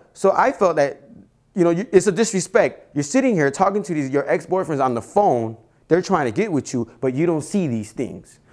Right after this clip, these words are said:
So I figured, "Okay, you know what? It's time for us to break up because this is, like, childish and this is high school."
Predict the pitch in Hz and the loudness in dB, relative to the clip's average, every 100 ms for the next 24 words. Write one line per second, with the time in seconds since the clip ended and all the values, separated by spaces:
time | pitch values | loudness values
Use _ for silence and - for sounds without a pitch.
0 | _ - 165 175 180 160 180 185 147 165 | _ 0 2 2 0 0 0 0 0 2
1 | 185 202 170 - 156 139 147 143 135 127 | 2 2 -2 -4 -4 -2 -6 -4 -4 -4
2 | 127 190 147 139 151 156 135 117 - 156 | -2 -2 -2 -4 -4 -4 -4 -4 -4 -2
3 | 147 107 107 123 131 120 127 135 | -2 -2 -6 -8 -8 -8 -8 -8